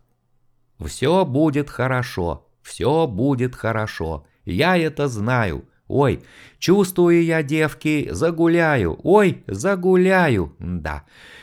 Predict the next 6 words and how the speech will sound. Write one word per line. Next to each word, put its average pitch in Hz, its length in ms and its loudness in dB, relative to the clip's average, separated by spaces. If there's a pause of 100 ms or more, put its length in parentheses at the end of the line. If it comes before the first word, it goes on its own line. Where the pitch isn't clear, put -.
(140)
Чувствую 180 640 2
я, 165 260 0
девки, 151 600 -2
загуляю, 98 1080 -2
ой, 175 440 2
загуляю". 107 1400 0